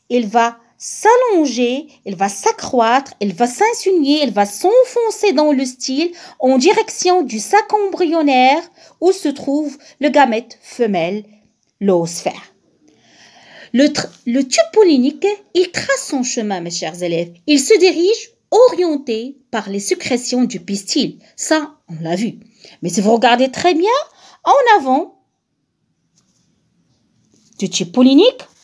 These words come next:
là c'est en rouge, c'est la cellule végétative.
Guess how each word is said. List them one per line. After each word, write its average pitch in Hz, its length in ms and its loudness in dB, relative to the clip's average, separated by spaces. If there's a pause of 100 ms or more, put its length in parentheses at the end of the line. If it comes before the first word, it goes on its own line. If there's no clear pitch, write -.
(240)
là 233 160 2
c'est - 160 -6
en 165 140 -4
rouge, 370 460 4 (2500)
c'est - 180 0
la 226 100 4
cellule 247 480 0
végétative. 208 840 0